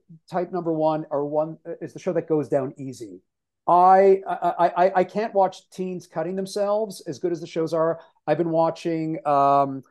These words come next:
so, uh, in that category, Only Murders in the Building, Cobra Kai, love it. I've also been watching the, uh, shows out of Europe. Uh, I love Call My Agent. I love Money Heist.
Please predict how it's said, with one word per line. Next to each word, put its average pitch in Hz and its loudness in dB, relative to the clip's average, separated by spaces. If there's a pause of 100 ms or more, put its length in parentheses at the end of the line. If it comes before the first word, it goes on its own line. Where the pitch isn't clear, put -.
(120)
so, 175 4
uh, 180 2
in 170 -2
that 185 -2
category, 165 -2 (220)
Only 185 0
Murders 190 0
in 180 -6
the 175 -6
Building, 170 -4 (220)
Cobra 175 -2
Kai, 156 -2
love 143 -2
it. 107 -14 (640)
I've 180 0
also 208 4
been 190 0
watching 175 0
the, 160 -4
uh, 160 -2
shows 170 -4
out 151 -2
of 120 -10
Europe. 127 -2 (180)
Uh, 135 0
I 147 0
love 165 2 (160)
Call 160 -6
My 147 -4
Agent. 135 -8
I 143 0
love 156 2
Money 147 -4
Heist. 131 -8